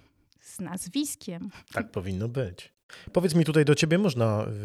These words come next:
Speaker 2: y, wpaść sobie i przyjechać bez wynajmowania pokoju, prawda? Bo jest coś tak, bo próbuję nas tak skupić tutaj, że my już teraz zamieszkałaś, zamieszkaliście w kilka, mieliście taką, mogę powiedzieć, y,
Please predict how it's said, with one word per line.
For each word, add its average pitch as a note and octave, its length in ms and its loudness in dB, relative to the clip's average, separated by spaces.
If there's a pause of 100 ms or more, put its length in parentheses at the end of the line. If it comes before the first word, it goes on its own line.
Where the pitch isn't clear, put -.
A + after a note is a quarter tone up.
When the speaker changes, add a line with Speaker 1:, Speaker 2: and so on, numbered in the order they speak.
(160)
Speaker 2:
y, G#2 40 -8
wpaść - 440 -8
sobie A2 240 -4
i A2 40 -4
przyjechać G#2 520 -4
bez G2+ 300 -4
wynajmowania G2+ 560 -4
pokoju, A2+ 380 -4
prawda? G2+ 300 -6
Bo A#2 140 -4 (240)
jest D3+ 180 0
coś C3+ 160 0
tak, A2 220 -4
bo C3 80 -2
próbuję B2+ 400 2
nas A#2 160 0
tak - 180 -10
skupić - 360 -6
tutaj, G2+ 260 -6
że A#2 80 -4
my B2 60 -2
już A2+ 120 -6
teraz - 280 -10 (320)
zamieszkałaś, A2+ 880 -2
zamieszkaliście G#2+ 1200 -4 (720)
w - 260 -20
kilka, A2+ 520 -4
mieliście G#2+ 320 -4
taką, G2+ 320 -4
mogę G2+ 300 -6
powiedzieć, G2+ 440 -6
y, G2+ 120 -6